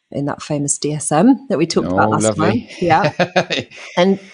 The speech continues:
Speaker 1: but to be diagnosed with this, a person really must be experiencing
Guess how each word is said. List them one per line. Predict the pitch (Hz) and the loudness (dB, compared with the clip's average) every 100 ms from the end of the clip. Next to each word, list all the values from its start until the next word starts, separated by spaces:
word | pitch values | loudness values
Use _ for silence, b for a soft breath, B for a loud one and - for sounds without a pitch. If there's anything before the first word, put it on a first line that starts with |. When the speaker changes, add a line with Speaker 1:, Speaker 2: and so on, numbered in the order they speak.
| B - | B -4
Speaker 1:
but | 233 - | -2 0
to | 233 | 0
be | 262 262 | 2 2
diagnosed | 247 226 214 214 220 202 - | 4 2 2 2 2 0 -2
with | 160 | -2
this, | 156 147 | -4 -4
a | 151 | -4
person | - 175 170 - 170 170 | -2 0 0 0 -2 2
really | 170 160 160 156 - - _ _ | 2 2 0 0 -4 -8 _ _
must | 170 165 - | -2 -2 0
be | |
experiencing | 143 - 170 160 156 - 151 143 151 | -2 -2 -2 -2 -2 -2 -2 -2 -4